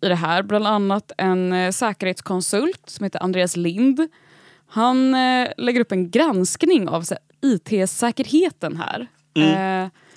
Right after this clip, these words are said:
Speaker 1: snabbt kommer det fram. Jag tror att han så här satt i typ en timme liksom och kollade, kollade läget. Och snabbt dyker det upp att, eh,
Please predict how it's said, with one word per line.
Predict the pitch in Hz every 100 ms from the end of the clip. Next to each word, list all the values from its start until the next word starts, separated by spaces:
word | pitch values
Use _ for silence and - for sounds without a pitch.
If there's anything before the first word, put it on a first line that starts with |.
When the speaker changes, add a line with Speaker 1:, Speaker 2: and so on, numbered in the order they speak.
| - _ _ _ _ _ _ _
Speaker 1:
snabbt | - 277 330 - - -
kommer | - 277
det | 262
fram. | - 247 196
Jag | 214 233
tror | 233
att | 233
han | 208 196
så | 190
här | 175
satt | 180 - 190 -
i | 196
typ | 180
en | 175 180
timme | - 196 175 196 202
liksom | - - 160
och | -
kollade, | 180 170 160 165 170 - _ _
kollade | - 190 180
läget. | 185 165 156 185 - - _ _ _ _
Och | - 220
snabbt | 254 254 - -
dyker | 226 214 196 202
det | 175
upp | 180 - -
att, | 185 175 - -
eh, | 196 175 175